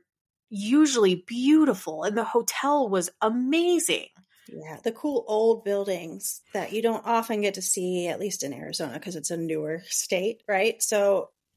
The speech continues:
Speaker 2: to come across buildings with that old architecture that they've tried to re-, retain that, that history and that structure to make it look,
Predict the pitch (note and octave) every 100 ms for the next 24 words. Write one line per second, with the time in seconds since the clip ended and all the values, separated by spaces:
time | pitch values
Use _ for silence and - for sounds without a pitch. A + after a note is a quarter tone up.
0 | - G#3 - A3+ A3 A#3 G3+ F#3+ - F#3+
1 | F#3+ F#3+ F3+ - - G3+ F#3 F3+ A3 G3+
2 | G#3 F#3+ - F#3 F3 - F#3 F3 F3+ F3+
3 | - A3 F#3+ G3 G3 F#3+ F3 - G#3 G3+
4 | - F3 F3 F3 D#3+ D#3 - _ _ _
5 | - E3 - - - F3+ E3+ E3+ F3 E3+
6 | - _ _ _ - - - F#3+ - F#3
7 | F3+ A3 G3 F3+ G#3 G3+ G3+ F#3+ F#3+